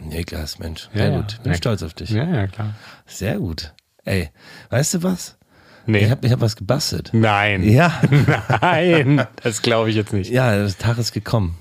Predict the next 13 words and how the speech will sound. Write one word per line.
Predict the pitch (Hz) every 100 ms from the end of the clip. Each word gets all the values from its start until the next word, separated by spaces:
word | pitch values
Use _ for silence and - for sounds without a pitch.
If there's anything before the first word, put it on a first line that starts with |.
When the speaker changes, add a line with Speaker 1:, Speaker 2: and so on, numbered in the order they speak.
| -
Speaker 2:
Wirklich? | 107 226 240 95 107 -
Speaker 1:
Ja. | 107 101 - -
Speaker 2:
Ist | - 127
Speaker 1:
Zwei, | 269
Speaker 2:
es | -
soweit? | 123 101 104
Speaker 1:
zwei | 135
von | 165 165
drei | 143 131 135
Sachen | 127 123 123
hab | 127
ich | 120
gebastelt. | 113 120 110 87 85 87